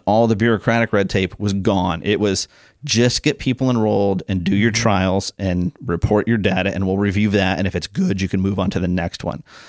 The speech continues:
Speaker 1: So that's how that process moved so much quicker. They didn't skip the scientific or the testing steps.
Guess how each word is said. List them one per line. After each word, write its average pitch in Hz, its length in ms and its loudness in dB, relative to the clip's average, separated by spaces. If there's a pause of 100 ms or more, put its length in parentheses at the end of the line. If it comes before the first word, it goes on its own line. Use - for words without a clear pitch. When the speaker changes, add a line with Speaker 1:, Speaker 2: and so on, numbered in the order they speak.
(140)
Speaker 1:
So - 160 -2
that's - 220 2
how 151 100 0
that 104 160 0
process 104 460 -2
moved 95 420 0
so - 420 0
much 104 220 0
quicker. 90 380 -2
They 98 100 0
didn't 139 280 0
skip - 420 -2
the 104 80 -6
scientific 101 600 -2
or 85 80 -6
the 85 120 -8
testing 98 580 -2
steps. - 500 -6